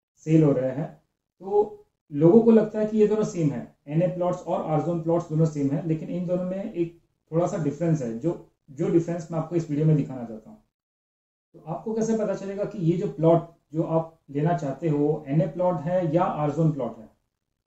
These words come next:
तो आप डेवलपर को तीन सवाल कर सकते हो कि आप इस प्लॉट के मुझे एनए के पेपर्स दिखाइए। अगर ये प्लॉट एनए है तो एनए सैंक्शन का मुझे पेपर्स चेक करना है। सेकंड होगा कि उस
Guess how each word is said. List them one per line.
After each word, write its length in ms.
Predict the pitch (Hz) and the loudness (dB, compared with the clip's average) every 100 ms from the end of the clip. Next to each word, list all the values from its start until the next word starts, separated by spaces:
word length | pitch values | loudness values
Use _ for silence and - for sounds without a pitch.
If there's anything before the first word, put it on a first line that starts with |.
| _ | _
तो 60 | 147 | -14
आप 400 | 147 175 - - 143 | -4 -4 -4 -12 0
डेवलपर 400 | 156 180 180 170 | 4 4 4 -4
को 120 | - | -6
तीन 240 | - 196 | -8 -8
सवाल 260 | 160 175 165 | 0 2 2
कर 100 | 160 | 2
सकते 280 | - - 143 | -2 -6 -4
हो 100 | 156 | -4
कि 220 | - 190 220 | -4 -8 -10
आप 280 | 147 160 175 | -6 -6 -6
इस 100 | 160 | -6
प्लॉट 300 | 165 160 - | 0 0 0
के 60 | |
मुझे 200 | 170 160 | 0 0
एनए 300 | - 139 156 | -2 -2 -2
के 100 | 156 | -2
पेपर्स 340 | - 147 175 165 | -4 -4 0 0
दिखाइए। 360 | 139 135 123 127 | 0 -8 -12 -10
अगर 260 | 135 160 | 0 4
ये 60 | 160 | 6
प्लॉट 360 | 156 160 156 | 6 2 2
एनए 200 | 135 147 | 0 0
है 200 | 170 165 160 | 4 2 2
तो 120 | - | -4
एनए 240 | 139 160 | -2 0
सैंक्शन 380 | 170 147 139 165 | 0 -2 -2 -2
का 100 | 160 | 2
मुझे 160 | 151 160 | 2 2
पेपर्स 400 | 135 127 165 160 | -2 -2 -2 -2
चेक 140 | 127 | -6
करना 200 | 120 117 | -8 -6
है। 180 | 147 - _ _ _ _ _ | -6 -8 _ _ _ _ _
सेकंड 300 | - 151 202 | -8 -8 -4
होगा 220 | 196 185 202 | -2 0 0
कि 200 | - - | -2 -6
उस 300 | 196 170 | -6 -6